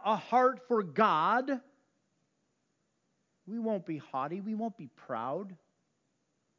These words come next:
No, we'll live our lives like Jesus did, humbly. We won't be untruthful in our speech.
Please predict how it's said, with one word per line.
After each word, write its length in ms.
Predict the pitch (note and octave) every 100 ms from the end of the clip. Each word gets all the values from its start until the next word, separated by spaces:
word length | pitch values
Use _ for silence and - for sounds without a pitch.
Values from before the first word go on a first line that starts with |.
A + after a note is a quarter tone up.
| _ _ _ _ _ _ _ _ _ _ _ _ _ _ _ _ -
No, 120 | E3
we'll 200 | F3+ G3
live 180 | G3+ G3+
our 180 | F#3+
lives 520 | F3 F3+ G3 G3 F3+ E3
like 200 | F3 C#3
Jesus 560 | C#3+ G3+ G#3 E3+ B2+
did, 300 | - C3 A2+ A#2 -
humbly. 440 | G3 G3+ D#3 B2+ D3 _ _ _ _ _ _ _ _ _ _ _ _ _ _ _ _ _ _ _ _ _ _ _ -
We 140 | F3
won't 240 | F3+ G3+
be 100 | G3+
untruthful 680 | G#3 G3 - A3 G#3+ - E3+
in 80 | D#3+
our 100 | D#3+
speech. 480 | D#3 - A3+ D#3+